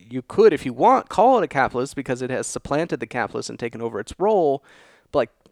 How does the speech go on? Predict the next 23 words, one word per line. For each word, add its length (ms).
the 80
way 140
socialists 460
see 140
it 60
is 120
not 240
that 120
you're 120
gonna 280
eliminate 640
the 100
allocation 480
of 80
capital, 400
it's 100
just 180
that 220
that 160
allocation 500
is 80
gonna 160
be 120